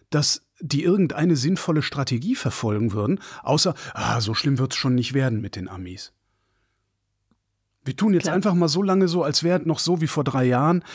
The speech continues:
Speaker 1: Äh, b-, b-, bis, bis, bis wann eigentlich? Du merkst, wie mich das aufbringt. Echt, wir, wir, wir halten uns mit den falschen Sachen auf. Es ist vollkommen egal, die Am-, die U S A sind raus. Und sollten sie an bestimmten Stellen nicht raus sein,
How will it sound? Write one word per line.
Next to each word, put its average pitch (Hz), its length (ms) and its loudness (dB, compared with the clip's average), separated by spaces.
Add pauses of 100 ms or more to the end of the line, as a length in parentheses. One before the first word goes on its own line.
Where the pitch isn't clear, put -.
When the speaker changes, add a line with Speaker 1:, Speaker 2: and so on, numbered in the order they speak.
(240)
Speaker 1:
Äh, - 260 -6
b-, 165 340 -6
b-, 147 220 -2
bis, 139 320 0
bis, 147 460 -4
bis - 260 -2
wann 190 180 2
eigentlich? 107 720 -4 (1800)
Du 127 80 0
merkst, 165 280 2
wie 151 40 2
mich 143 160 2
das - 160 0
aufbringt. 107 800 -4
Echt, - 240 -2
wir, 139 160 0
wir, 139 200 0
wir 135 140 0
halten 165 220 0
uns 135 160 0
mit 160 100 -4
den 131 120 0
falschen 165 340 -4
Sachen 147 280 -4
auf. 117 180 -6
Es - 60 -8
ist 165 60 -8
vollkommen - 380 -2
egal, 247 180 0
die 170 80 2
Am-, 196 200 -4
die - 100 -6
U 220 100 0
S - 120 0
A 214 160 0
sind 185 200 0
raus. 185 460 -4 (920)
Und 180 120 2
sollten 190 280 0
sie 170 160 0
an 170 80 0
bestimmten - 340 -2
Stellen 165 320 2
nicht 147 240 0
raus 214 240 0
sein, 139 280 0